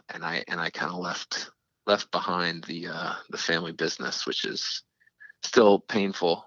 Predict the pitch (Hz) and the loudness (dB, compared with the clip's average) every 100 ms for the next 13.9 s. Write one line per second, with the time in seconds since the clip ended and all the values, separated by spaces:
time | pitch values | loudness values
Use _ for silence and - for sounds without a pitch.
0 | _ - 87 - 90 82 71 - - _ | _ -2 0 0 -4 -6 -8 -14 -20 _
1 | _ _ 104 87 - - _ 104 101 95 | _ _ -6 -6 -6 -12 _ -8 -4 -4
2 | 101 - _ _ _ _ _ _ _ 156 | -6 -12 _ _ _ _ _ _ _ -2
3 | 120 110 - 113 113 113 117 _ - 135 | 2 2 4 4 4 2 -4 _ -2 -2
4 | 123 160 131 127 117 104 98 - _ _ | 2 4 4 2 0 0 -4 -10 _ _
5 | _ _ - 104 113 110 104 - 95 - | _ _ -8 -6 -2 0 0 0 0 -2
6 | - 95 90 104 92 85 82 - 95 90 | -6 -6 -8 -6 -4 -4 -4 -8 -8 -8
7 | 90 85 87 87 - _ 101 92 87 90 | -8 -6 -6 -8 -12 _ -2 -2 0 -2
8 | 87 - 82 82 82 - - 82 71 - | -2 -4 -4 -4 -4 -8 -10 -10 -10 -12
9 | - - _ _ - - - - - - | -16 -20 _ _ -18 -16 -18 -20 -20 -20
10 | _ _ _ - 95 90 90 87 85 85 | _ _ _ 2 4 6 4 0 -4 -4
11 | 85 87 - - - 85 76 73 - 98 | -6 -8 -6 -8 -6 -4 -2 -2 4 4
12 | 92 85 80 85 - _ - - - 98 | 6 4 2 -4 -12 _ -10 -6 2 4
13 | 87 - 85 87 - 92 80 80 | 4 2 -2 -2 -2 -4 -4 -6